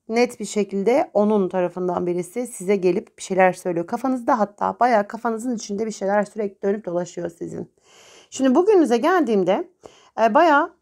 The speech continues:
ya iki tarafın da kısmetli olduğunu söyleyebilirim. Dersler çıkartılmış gibi görüyorum. Daha rahatsınız. Şimdi geçmişteki stabil süreciniz varmış dedim ya. Beklediğiniz o dönem, e, daha beklemeyle geçmiş. Hep bir tarih beklemişsiniz gibi.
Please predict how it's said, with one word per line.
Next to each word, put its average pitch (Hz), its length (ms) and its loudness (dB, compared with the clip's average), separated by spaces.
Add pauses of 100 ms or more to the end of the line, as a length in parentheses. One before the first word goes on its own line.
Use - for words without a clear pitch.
ya 220 240 4
iki - 160 -8
tarafın 277 300 -2
da 277 60 -6
kısmetli 262 420 -8
olduğunu 254 260 -2
söyleyebilirim. 233 800 0
Dersler 233 460 2
çıkartılmış 190 640 -2
gibi 175 200 -10
görüyorum. 175 500 0
Daha 220 200 2
rahatsınız. 208 680 2 (640)
Şimdi 240 200 -4
geçmişteki 311 560 0
stabil 302 380 0
süreciniz 247 520 -2
varmış 247 380 2
dedim 247 240 -4
ya. 180 220 0
Beklediğiniz 240 460 -2
o 214 120 2
dönem, 233 400 0 (720)
e, - 40 2
daha 208 640 4 (420)
beklemeyle 190 640 2
geçmiş. - 560 -14 (260)
Hep - 280 -6
bir 285 160 -4
tarih 214 360 4
beklemişsiniz 156 680 -8
gibi. - 260 -16